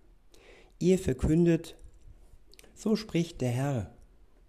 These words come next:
obwohl ich euch gar nicht beauftragt habe. Und dann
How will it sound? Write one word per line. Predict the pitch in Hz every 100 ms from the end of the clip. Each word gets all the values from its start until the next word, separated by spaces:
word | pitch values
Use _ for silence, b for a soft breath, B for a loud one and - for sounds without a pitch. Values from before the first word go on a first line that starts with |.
| -
obwohl | - 98 120 120
ich | - -
euch | 107 107 - -
gar | 104 120
nicht | 135 131 - -
beauftragt | - - 120 - - 120 120 -
habe. | 110 117 135 131 131 B B B B _
Und | - 127 127
dann | 139 151